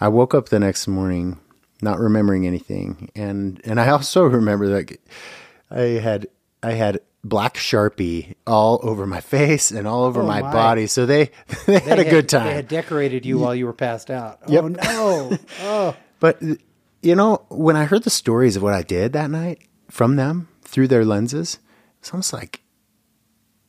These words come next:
Speaker 1: I had always wanted to be perceived that way by people, that I was the life of the party, that I was funny, that I, um, made people's,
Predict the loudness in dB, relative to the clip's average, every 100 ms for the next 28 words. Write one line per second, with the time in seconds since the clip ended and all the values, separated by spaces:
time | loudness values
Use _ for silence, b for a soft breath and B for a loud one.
0 | _ _ -10 -8 -6 -8 -10 -4 0 0
1 | 0 0 2 2 2 0 -2 0 0 0
2 | 0 0 0 0 -2 -2 -4 -4 -4 -4
3 | -6 -6 -8 -8 -6 -2 2 2 0 -2
4 | -2 0 2 2 2 0 -6 -4 -2 -2
5 | -2 -2 0 2 0 -2 -2 0 0 -2
6 | -2 -4 -2 2 4 2 0 B B B
7 | B B B -18 -6 -2 0 0 -2 -2
8 | -2 2 2 0 -2 -2 -2 -2 0 0
9 | -2